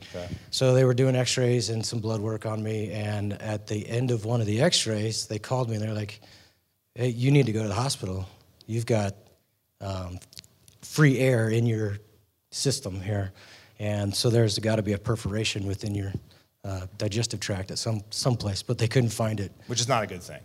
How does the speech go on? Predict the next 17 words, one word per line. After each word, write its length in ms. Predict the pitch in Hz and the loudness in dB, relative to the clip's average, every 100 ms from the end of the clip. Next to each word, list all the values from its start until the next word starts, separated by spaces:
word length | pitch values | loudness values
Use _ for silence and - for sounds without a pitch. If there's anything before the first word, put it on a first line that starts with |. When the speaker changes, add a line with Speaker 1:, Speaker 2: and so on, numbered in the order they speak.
| - | 0
Speaker 2:
No. 180 | 139 98 - - _ | 2 2 -4 -20 _
Speaker 1:
To 100 | 98 | 6
have 180 | 98 87 | 6 4
it 80 | 85 | -2
Speaker 2:
No. 60 | |
Speaker 1:
all. 240 | 92 76 76 - | -4 -6 -12 -10
So 360 | - 123 107 101 - - - - _ _ | -2 0 0 -2 -10 -20 -20 -20 _ _
you 60 | 101 | 2
get 100 | 123 | 6
out 120 | 127 | 6
of 60 | 123 | 6
the 60 | |
hospital, 600 | 104 107 - - 101 95 92 | 2 2 2 -2 -2 -2 -4
you're 120 | 98 | -8
feeling 300 | - 104 101 | -4 -2 -2
like 160 | 95 - | -4 -6
trash, 520 | 95 85 85 - | -4 -4 -2 -6